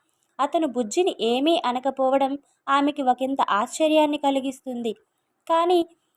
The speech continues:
విహాన్ మౌనం ఆమెకి కాస్త ఊరట కూడా కలిగిస్తుంది. విహాన్ మాటల కారణంగా బుజ్జి బాధపడదు అన్న కారణంతో.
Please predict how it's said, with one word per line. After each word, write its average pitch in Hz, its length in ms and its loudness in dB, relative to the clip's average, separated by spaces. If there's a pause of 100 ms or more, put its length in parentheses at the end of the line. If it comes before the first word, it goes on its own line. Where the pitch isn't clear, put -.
(100)
విహాన్ 311 400 4
మౌనం 285 440 4
ఆమెకి 254 480 -4 (480)
కాస్త 285 400 -2 (440)
ఊరట 277 360 2
కూడా 269 300 4
కలిగిస్తుంది. 254 800 -4 (800)
విహాన్ 277 400 0
మాటల 285 360 2
కారణంగా 285 720 2 (420)
బుజ్జి 254 500 -2
బాధపడదు 262 880 2
అన్న 233 220 -4
కారణంతో. 240 680 -2